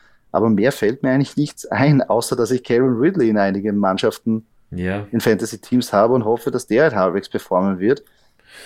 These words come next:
Speaker 1: Aber
Speaker 2: Ich meine,
Speaker 1: ja.
Speaker 2: ich hab Mike Davis und es hat aber nichts mit Matt Ryan zu tun, sag ich jetzt mal. So, per se.
Speaker 1: Ja, ich,
Speaker 2: Aber
Speaker 1: das stimmt, das stimmt. Ich meine,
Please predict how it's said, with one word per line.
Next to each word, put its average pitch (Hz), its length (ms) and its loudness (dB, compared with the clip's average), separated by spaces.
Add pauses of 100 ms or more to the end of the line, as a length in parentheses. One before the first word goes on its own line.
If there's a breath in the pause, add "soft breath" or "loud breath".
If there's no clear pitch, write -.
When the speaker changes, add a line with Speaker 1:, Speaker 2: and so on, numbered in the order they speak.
(200 loud breath)
Speaker 1:
Aber 98 220 4
Speaker 2:
Ich 120 40 -2
meine, 139 160 4
Speaker 1:
ja. 139 60 4
Speaker 2:
ich 147 80 6
hab 139 80 0
Mike 143 260 2
Davis 139 340 2
und 143 120 2
es 135 80 -2
hat 135 100 0
aber 135 420 2
nichts 131 360 -4
mit 117 300 -4
Matt 107 160 -4
Ryan 101 180 -2
zu 101 140 -6
tun, 98 300 -8
sag - 120 -12
ich 76 80 -10
jetzt 73 140 -16
mal. 76 220 -10 (360)
So, 71 200 -16 (200)
per 80 120 -16
se. 80 300 -14
Speaker 1:
Ja, 107 420 0
ich, 120 120 -2
Speaker 2:
Aber 87 300 -4
Speaker 1:
das - 120 -2
stimmt, 127 300 -2
das 110 80 -6
stimmt. - 160 -4 (200 loud breath)
Ich 127 80 0
meine, 147 140 2